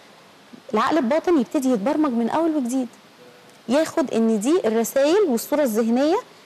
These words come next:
اللي أنا حاطاها لنفسي اللي عايزاها، آه، تتنفذ. فيبتدي يعمل إيه؟ يبتدي يخليه يركز،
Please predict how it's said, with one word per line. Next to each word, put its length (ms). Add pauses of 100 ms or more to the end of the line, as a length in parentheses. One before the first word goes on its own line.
اللي 140
أنا 100
حاطاها 360
لنفسي 340
اللي 140
عايزاها، 680 (100)
آه، 280
تتنفذ. 460 (720)
فيبتدي 500
يعمل 300
إيه؟ 160
يبتدي 300
يخليه 320
يركز، 360